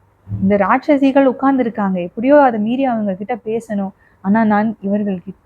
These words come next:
இவ-, இவர்களுக்கும் ராமருக்கும், அவர் பார்த்திருக்கார் ராமர் அங்க எப்படி அழுதாருன்ட்டு, அந்த நகையை கட்டி பிடிச்சிட்டு அழுததை பார்த்தார் இல்லையா? அப்போ இவங்க ரெண்டு பேருக்கு நான் ஆறுதல் கொடுக்கணும், கொடுக்காம நான் வந்து ஓய மாட்டேன்ட்டு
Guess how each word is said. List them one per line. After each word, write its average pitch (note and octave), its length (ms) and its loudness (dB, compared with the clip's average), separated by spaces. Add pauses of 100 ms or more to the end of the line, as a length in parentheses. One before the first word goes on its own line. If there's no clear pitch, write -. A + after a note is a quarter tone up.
இவ-, F#3+ 280 -8
இவர்களுக்கும் A#3+ 800 0
ராமருக்கும், G#3 680 -2 (180)
அவர் B3+ 240 4
பார்த்திருக்கார் B3 540 2
ராமர் A3+ 360 2
அங்க G#3+ 160 0
எப்படி G3 240 -2
அழுதாருன்ட்டு, F#3+ 640 -4 (420)
அந்த G3+ 140 0
நகையை G#3+ 400 2
கட்டி A3+ 260 -6
பிடிச்சிட்டு G#3+ 420 -8
அழுததை G3+ 520 -2
பார்த்தார் F#3 400 -6
இல்லையா? F3+ 260 -6 (500)
அப்போ G#3+ 220 2 (480)
இவங்க B3 280 0
ரெண்டு A#3 200 2
பேருக்கு B3+ 300 2
நான் F3+ 120 -2
ஆறுதல் G3+ 360 -4
கொடுக்கணும், F3 420 -14 (640)
கொடுக்காம C4 460 2
நான் G#3 220 -2
வந்து F#3+ 260 -4 (140)
ஓய G#3 280 -4
மாட்டேன்ட்டு F3+ 600 -12